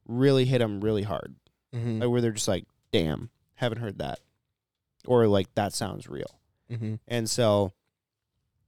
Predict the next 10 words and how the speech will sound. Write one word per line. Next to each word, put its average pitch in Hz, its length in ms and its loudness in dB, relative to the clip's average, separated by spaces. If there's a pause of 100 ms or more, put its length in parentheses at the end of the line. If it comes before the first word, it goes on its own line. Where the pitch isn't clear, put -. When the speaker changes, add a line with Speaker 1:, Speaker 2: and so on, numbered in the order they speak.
(380)
Speaker 1:
with 131 160 2
the 127 80 0
goose 120 240 2
calling, 95 340 -2
it's 98 100 -6
just, - 360 -4 (1200)
you 120 120 -2
know, 95 260 -2 (480)
you 123 180 -2
work 117 300 0